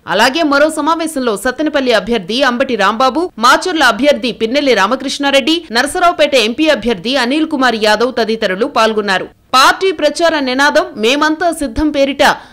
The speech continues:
నరసరావుపేట నియోజకవర్గ నేతలు సమావేశం నిర్వహించారు. ఈ సమావేశాల్లో వివిధ నియోజకవర్గాలకు చెందిన నాయకులు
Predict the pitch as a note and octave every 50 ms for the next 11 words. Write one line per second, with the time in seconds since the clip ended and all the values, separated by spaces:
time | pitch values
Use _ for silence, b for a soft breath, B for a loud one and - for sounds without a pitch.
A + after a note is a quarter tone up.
0 | B B A3 A#3+ C#4 - - F#4 F#4 F#4 F4+ - D#4 D#4 D#4 D4+ C#4 B3+ C4+ D4
1 | D4 - - D#4 C#4 C4 B3+ B3+ A#3+ G#3+ G3+ A3 C4+ - D4 B3 G#3 A#3 C#4+ C#4+
2 | - D4 C#4+ D#4 D#4 D4 C#4 C#4+ C#4 B3 A#3+ A#3+ A#3+ A#3+ C#4 C4 B3+ - - C4
3 | G#3 E3 - - _ _ - F3 F#3 G3 - C4 B3 B3+ D4 D#4 D4+ D4 D4 D4
4 | C#4 B3+ B3 C4+ D4+ E4 C#4+ C4+ C4 A#3+ C4 B3+ B3+ A#3+ A#3 A#3+ C#4+ D#4 D4 -
5 | D#4+ C#4+ C4+ C4 A#3+ C#4 C#4 C#4 C4+ C#4 C4+ C4+ C#4 C4 B3+ B3 B3 A3 G#3 F#3+
6 | G3 A3+ C4+ C#4+ - B3+ G#3 G#3+ C4 D#4+